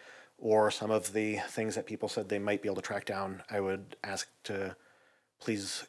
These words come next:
get those in as soon as possible so we're not making a last minute rush, um, given that I'm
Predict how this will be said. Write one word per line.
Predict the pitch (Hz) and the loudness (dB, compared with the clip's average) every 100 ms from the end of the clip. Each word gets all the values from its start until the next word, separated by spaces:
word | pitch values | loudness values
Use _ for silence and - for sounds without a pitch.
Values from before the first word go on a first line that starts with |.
| - | -4
get | 104 | -2
those | 107 98 | 0 0
in | 101 | -2
as | 90 | -4
soon | - 101 190 | -4 -4 -4
as | - 92 | -6 -8
possible | - 95 101 101 | -6 -4 -2 -4
so | 92 | -2
we're | 92 | -4
not | 87 78 | -4 -4
making | 85 - 92 | -8 -8 -4
a | |
last | 87 - - | -4 -4 -8
minute | 92 | -8
rush, | 90 87 - - - | -6 -6 -6 -8 -10
um, | 90 - 92 87 _ _ _ _ _ _ _ | -14 -14 -16 -20 _ _ _ _ _ _ _
given | - 92 87 | -8 -6 -6
that | 85 - | -10 -12
I'm | 90 | -16